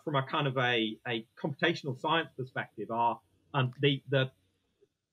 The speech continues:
generally the H P C kind of simulations require quite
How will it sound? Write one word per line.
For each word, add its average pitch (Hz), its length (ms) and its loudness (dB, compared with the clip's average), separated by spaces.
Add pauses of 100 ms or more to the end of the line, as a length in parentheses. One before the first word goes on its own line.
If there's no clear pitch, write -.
(140)
generally 151 800 4
the 131 300 0
H 143 180 -4
P 147 100 -6
C 190 260 -6
kind 143 120 -2
of 123 120 -4
simulations 107 800 -8 (200)
require 147 500 0 (340)
quite 220 360 2